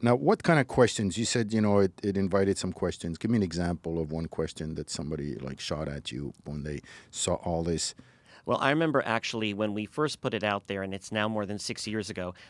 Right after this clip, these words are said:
Speaker 2: I got a call from somebody saying, "Who in the city is driving a Rolls Royce?" 'Cause at
Speaker 1: Uh-huh.
Speaker 2: the time we
Speaker 1: <laughs>
Speaker 2: had, uh, an expense line paid to Rolls Royce for about two hundred fifty thousand dollars. And back then, you could almost buy a Rolls Royce for that price.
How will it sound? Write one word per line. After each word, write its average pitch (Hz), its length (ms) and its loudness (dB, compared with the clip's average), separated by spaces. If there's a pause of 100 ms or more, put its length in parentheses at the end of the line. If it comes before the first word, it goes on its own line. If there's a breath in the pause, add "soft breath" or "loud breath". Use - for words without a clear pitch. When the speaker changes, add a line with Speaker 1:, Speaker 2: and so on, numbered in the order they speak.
Speaker 2:
I 101 60 -8
got 139 120 2
a 147 60 -2
call 127 180 0
from 117 180 -2
somebody 104 640 -2
saying, 104 440 0 (280 soft breath)
"Who 165 160 0
in 165 80 4
the 143 80 2
city 123 240 0
is 101 120 -4
driving 107 340 2
a 101 60 -2
Rolls 98 340 -4
Royce?" 85 460 -6 (320 loud breath)
'Cause 131 180 6
at - 40 8
Speaker 1:
Uh-huh. 113 100 4
Speaker 2:
the 135 60 2
time 165 340 4
we 123 140 2
Speaker 1:
<laughs> 120 160 2
Speaker 2:
had, 120 240 4 (100)
uh, 101 180 4 (100)
an 107 120 0
expense - 520 2
line 107 380 2
paid 139 320 -2
to 123 100 -6
Rolls 104 300 -4
Royce 107 460 -2 (400 loud breath)
for 113 160 4
about 107 340 4
two 139 140 -2
hundred 113 240 -2
fifty 104 240 -8
thousand 101 360 0
dollars. 95 420 -2
And 110 80 -6
back 139 200 0
then, 131 160 -2
you 123 80 -4
could 175 200 -4 (180)
almost 311 280 0
buy 147 140 4
a 143 80 6
Rolls 139 240 2
Royce 156 220 4
for 117 100 -4
that 95 220 -4
price. 165 380 2